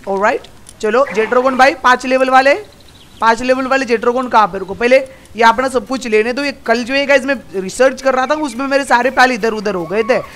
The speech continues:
हाँ, और ये जो सारी breeding है, ये भी बंद क्यों करी है, मैं बताता हूँ। मैंने breeding system जो है ना guys, वो crack कर लिया है। इस game का breeding system तुम्हारे भाई ने crack कर लिया है। और थोड़ी सी YouTube के ऊपर videos वगैरह भी मेरे को देखनी पड़ी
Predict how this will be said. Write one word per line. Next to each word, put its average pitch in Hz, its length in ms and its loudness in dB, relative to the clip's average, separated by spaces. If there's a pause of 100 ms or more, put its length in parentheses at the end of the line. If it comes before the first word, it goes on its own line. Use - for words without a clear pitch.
(140)
हाँ, 208 420 2
और 294 320 8
ये 285 400 2
जो 262 120 -2
सारी 277 320 2
breeding 294 380 -2
है, 320 100 0
ये 294 120 2
भी 269 160 -2
बंद 285 240 0
क्यों 302 180 -2
करी 285 180 -2
है, 285 60 -2
मैं 277 140 -2
बताता 208 360 0
हूँ। 165 140 -2 (280)
मैंने 294 260 0
breeding 277 420 0 (160)
system 339 480 -2
जो 302 120 -2
है 294 60 2
ना 269 120 4
guys, 262 180 0
वो 277 60 0 (140)
crack 254 380 0
कर 208 140 -4
लिया 165 260 -8
है। 131 100 -16 (420)
इस 277 180 -2
game 277 240 -2
का 254 200 4 (400)
breeding 269 340 -4
system 277 420 -6
तुम्हारे 247 360 4
भाई 247 160 4
ने 247 100 -2
crack 240 400 0
कर 247 120 0
लिया 208 220 0
है। 247 60 -2
और 262 220 2
थोड़ी 277 160 -2
सी 277 180 0
YouTube 233 340 -8
के 269 260 0
ऊपर 247 320 0
videos 214 400 -2
वगैरह 247 300 2
भी 247 120 -2
मेरे 240 160 -2
को 247 100 -2
देखनी 196 360 -4
पड़ी 233 300 0